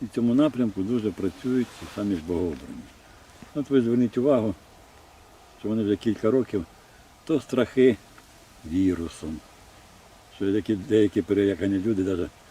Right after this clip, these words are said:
під час війни сиділи в масках в бункерах. Фактично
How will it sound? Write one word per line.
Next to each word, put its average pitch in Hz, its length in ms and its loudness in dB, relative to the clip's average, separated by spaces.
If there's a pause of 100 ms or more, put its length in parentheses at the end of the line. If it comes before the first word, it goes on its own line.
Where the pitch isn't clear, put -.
(540)
під - 160 -8
час 104 200 0
війни 107 280 2
сиділи 95 500 -2 (640)
в 90 40 -10
масках 87 420 -6 (240)
в 82 40 -12
бункерах. 85 580 -10 (1400)
Фактично 113 420 -2